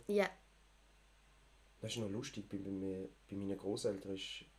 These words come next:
Speaker 2: meine Großmutter auch go arbeiten.
Speaker 1: Ja.
Speaker 2: Zusätzlich noch zu meinem Großvater.
Speaker 1: Wo die Kinder noch klein gewesen sind, oder wo sie älter gewesen
Speaker 2: Uh,
Speaker 1: sind?
Speaker 2: das weiss ich nicht.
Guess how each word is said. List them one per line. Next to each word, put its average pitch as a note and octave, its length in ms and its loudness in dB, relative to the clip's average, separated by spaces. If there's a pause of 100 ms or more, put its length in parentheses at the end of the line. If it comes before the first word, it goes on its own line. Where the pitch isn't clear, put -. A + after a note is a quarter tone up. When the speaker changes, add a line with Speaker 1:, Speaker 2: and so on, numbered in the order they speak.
(920)
Speaker 2:
meine G2+ 180 -4
Großmutter F#2+ 600 -2
auch F#2+ 100 0
go A2+ 100 0 (120)
arbeiten. D3+ 360 4 (600)
Speaker 1:
Ja. A#3 160 2 (420)
Speaker 2:
Zusätzlich A#2 680 2
noch B2+ 140 4
zu C3 120 -6
meinem C3+ 160 -2
Großvater. C#3 680 2 (460)
Speaker 1:
Wo G#3+ 180 6
die B3+ 100 -2
Kinder C#4+ 300 4
noch C#4+ 100 4
klein A#3+ 240 -2
gewesen D4 200 -4
sind, C#4 300 0
oder B3 160 0
wo B3+ 60 4
sie A#3+ 120 2
älter A#3 280 0
gewesen D#3 240 8
Speaker 2:
Uh, E3+ 160 10
Speaker 1:
sind? D#3+ 100 8
Speaker 2:
das C#3+ 160 12
weiss D#3 260 4
ich E3 80 4
nicht. D3 360 8